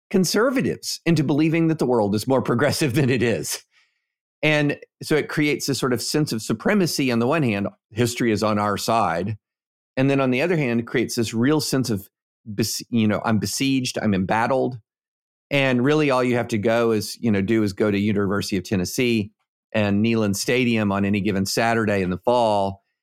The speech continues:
And you're gonna hear the F Joe Biden chant reverberate across the stadium coming from the student section. And you realize, "I'm not at Dartmouth anymore." Um,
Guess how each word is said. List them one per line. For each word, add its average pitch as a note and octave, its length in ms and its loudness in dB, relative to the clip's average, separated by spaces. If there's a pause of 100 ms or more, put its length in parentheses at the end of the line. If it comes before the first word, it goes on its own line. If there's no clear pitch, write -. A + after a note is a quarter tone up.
(140)
And B2+ 120 2
you're B2+ 100 0
gonna B2 160 0
hear B2 160 2
the A2 160 0
F A#2+ 320 -2
Joe A2+ 260 2
Biden A2+ 440 2
chant G2+ 380 -2 (100)
reverberate A#2 840 2
across A2 540 0
the G2+ 120 -2
stadium A2 800 0 (280)
coming D#3 460 2
from C3 360 0
the G#2+ 120 0
student C#3 640 0
section. F#2 640 -2 (320)
And C3 160 2
you A#2 100 2
realize, A2+ 540 0 (100)
"I'm D#3 160 2
not C3+ 260 2
at F#2 220 -8
Dartmouth G2+ 540 0 (100)
anymore." F2 540 -6 (540)
Um, A2 420 0